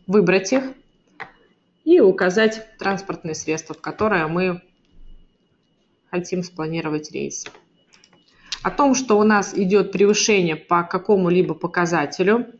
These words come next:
ну, здесь просто я так размахнулась,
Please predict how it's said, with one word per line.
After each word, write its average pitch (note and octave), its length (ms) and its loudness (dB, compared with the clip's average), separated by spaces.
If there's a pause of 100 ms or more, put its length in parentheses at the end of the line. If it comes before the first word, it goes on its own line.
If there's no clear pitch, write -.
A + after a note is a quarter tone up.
ну, F#3 140 -8
здесь D#3+ 160 -8
просто - 360 -8
я D#3 80 -2
так - 260 -12 (600)
размахнулась, E3+ 760 -2